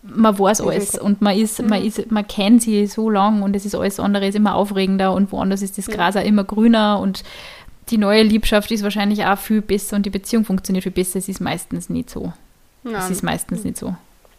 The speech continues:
Speaker 2: Nein, definitiv nicht. Aber gut, ich würde sagen, wir haben jetzt super viel über Liebe, Verliebtsein und Co. gesprochen. Ich werd sonst wieder nervös. Du weißt, dass Männer fasten muss ein bisschen andauern.
Speaker 1: <laughs>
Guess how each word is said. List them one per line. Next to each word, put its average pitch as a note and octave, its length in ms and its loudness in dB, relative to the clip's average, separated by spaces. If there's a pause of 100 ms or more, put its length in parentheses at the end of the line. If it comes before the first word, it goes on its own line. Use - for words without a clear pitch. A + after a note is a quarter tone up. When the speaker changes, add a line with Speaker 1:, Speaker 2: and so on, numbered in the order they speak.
(260)
Speaker 2:
Nein, F#3 200 -4
definitiv D3+ 460 -10
nicht. - 160 -16 (580)
Aber D#4 160 0
gut, - 260 -2 (500)
ich - 140 -10
würde C4+ 160 0
sagen, A3 400 0
wir C4 120 -2
haben A#3+ 120 -2
jetzt B3+ 220 -8
super D#4+ 200 -2
viel D4 200 -2
über D4+ 180 -2
Liebe, C4+ 300 -4
Verliebtsein B3+ 580 -4
und A#3+ 140 -10
Co. G#3+ 320 -4
gesprochen. A3 480 -4
Ich B3+ 160 -8
werd G#3 160 -2
sonst A3 240 -10
wieder G#3+ 160 -4
nervös. G3+ 420 -4
Du F#3+ 80 -8
weißt, F3 240 -2
dass - 80 -8
Männer F#3 220 0
fasten - 360 -4
muss G3 120 2
ein A3 60 8
bisschen A3+ 320 4
andauern. E3+ 420 2 (500)
Speaker 1:
<laughs> - 300 -8